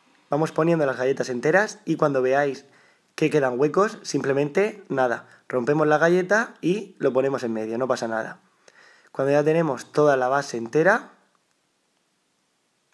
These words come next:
vamos echando otra mezcla y esta va a ser ya la segunda capa. Simplemente tenemos que ir montando capa de nata y leche condensada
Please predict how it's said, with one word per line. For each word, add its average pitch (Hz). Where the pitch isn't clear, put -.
vamos 147
echando 175
otra 139
mezcla 196
y 190
esta 175
va 170
a 160
ser 180
ya 180
la 180
segunda 151
capa. 123
Simplemente 160
tenemos 143
que 143
ir 131
montando 175
capa 156
de 120
nata 135
y -
leche 131
condensada 156